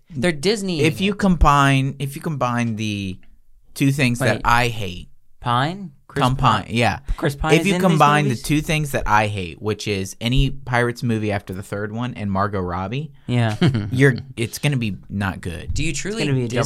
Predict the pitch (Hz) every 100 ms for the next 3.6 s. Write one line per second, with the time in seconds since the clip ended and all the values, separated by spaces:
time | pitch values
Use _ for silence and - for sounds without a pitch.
0 | 107 107 120 123 160 170 185 185 180 208
1 | 180 107 85 85 90 - 110 107 - -
2 | - - - - 127 131 139 135 - -
3 | - - - 143 143